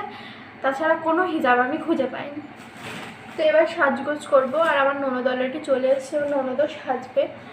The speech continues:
আর হ্যাঁ, এই যে পিছনে, এটা আমার আরেকটা ননদ,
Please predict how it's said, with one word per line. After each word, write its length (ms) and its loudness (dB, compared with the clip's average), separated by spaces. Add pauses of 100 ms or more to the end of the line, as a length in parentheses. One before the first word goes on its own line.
(500)
আর 160 4
হ্যাঁ, 240 0
এই 140 0
যে 80 0 (100)
পিছনে, 420 0 (560)
এটা 200 0
আমার 180 6 (100)
আরেকটা 280 2 (100)
ননদ, 300 4